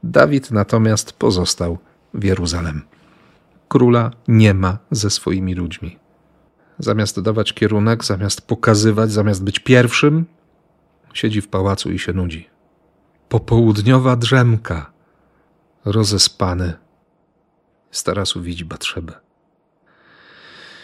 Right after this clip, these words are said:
Wiem, że za każdym razem, kiedy czytam ten rozdział, to, to komentuję go w bardzo podobny sposób, ale,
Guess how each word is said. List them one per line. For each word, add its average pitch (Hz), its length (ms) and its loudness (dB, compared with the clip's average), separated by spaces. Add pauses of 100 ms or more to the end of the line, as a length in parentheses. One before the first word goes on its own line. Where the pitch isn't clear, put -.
(2250)
Wiem, 117 180 6
że 98 80 -2
za 95 80 -4
każdym 113 320 2
razem, 104 440 2 (680)
kiedy 95 220 -4
czytam 107 440 2 (520)
ten 113 160 2
rozdział, 107 560 4 (840)
to, 107 460 2 (840)
to - 80 -8
komentuję 104 500 2
go 104 100 2
w 104 40 -2
bardzo 104 300 2
podobny 101 420 0
sposób, - 460 -2
ale, 92 160 -8